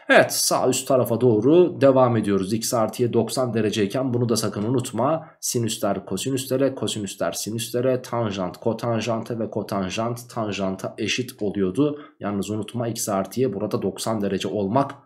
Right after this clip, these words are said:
zorunda. Yedinci örneğimiz bir eksi kot kare x bölü bir artı kot kare x bu ifadenin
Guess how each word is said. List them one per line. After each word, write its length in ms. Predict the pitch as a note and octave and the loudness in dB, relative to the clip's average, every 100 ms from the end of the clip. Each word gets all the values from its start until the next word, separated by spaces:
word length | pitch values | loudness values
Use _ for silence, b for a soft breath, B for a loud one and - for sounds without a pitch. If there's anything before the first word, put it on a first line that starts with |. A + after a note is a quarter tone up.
| - | -8
zorunda. 540 | G2+ G#2+ G2 F#2 - - _ _ B B B B - | -2 0 0 -2 -6 -8 _ _ B B B B 2
Yedinci 380 | B2+ C#3 C#3 C#3+ | 4 6 6 6
örneğimiz 480 | A#2+ G#2 F2+ - | 4 2 -4 -2
bir 80 | B2+ | 2
eksi 320 | B2 A#2+ - | 2 0 -6
kot 240 | - C3 - | -2 -4 -2
kare 260 | G#2+ G2+ | -4 -2
x 380 | A#2+ C3+ - - | -2 -4 -8 -2
bölü 460 | A2 G#2+ B2+ C3 F#2+ | 0 4 4 4 2
bir 120 | B2 | 2
artı 320 | A2+ A2+ C3+ | 2 0 -2
kot 220 | - A#2 | -2 -4
kare 200 | - A#2 | -2 0
x 240 | A#2 - - | 0 -2 0
bu 80 | B2+ | 0
ifadenin 640 | A#2+ A#2 G#2+ G#2 B2+ | 2 0 0 0 -2